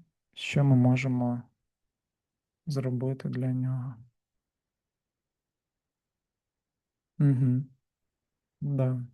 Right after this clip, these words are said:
Те, що ми казали, він кольором зараз. Ну, пізніше треба буде зробити не кольором. Окей. Е, отже, з чого почнемо? Нам потрібні вертикальні направляючі.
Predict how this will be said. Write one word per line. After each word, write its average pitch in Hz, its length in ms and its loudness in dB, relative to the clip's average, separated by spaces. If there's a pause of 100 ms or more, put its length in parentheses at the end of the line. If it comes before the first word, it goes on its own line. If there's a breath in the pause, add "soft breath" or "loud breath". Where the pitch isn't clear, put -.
Те, 143 100 -4
що 147 140 0
ми 143 60 2
казали, 127 340 4
він 123 160 4
кольором 156 440 0
зараз. 127 460 -6 (760 loud breath)
Ну, 139 120 -4
пізніше 123 420 -8
треба 135 220 -8
буде 123 180 -8
зробити 135 440 -8
не 147 100 -6
кольором. - 380 -14 (1160 loud breath)
Окей. 160 260 4 (440)
Е, 147 580 6 (100)
отже, 151 680 0
з - 100 -14
чого 151 200 2
почнемо? 113 560 -2 (240)
Нам 147 220 2
потрібні 147 760 2 (500)
вертикальні 135 800 -2 (140)
направляючі. - 760 -6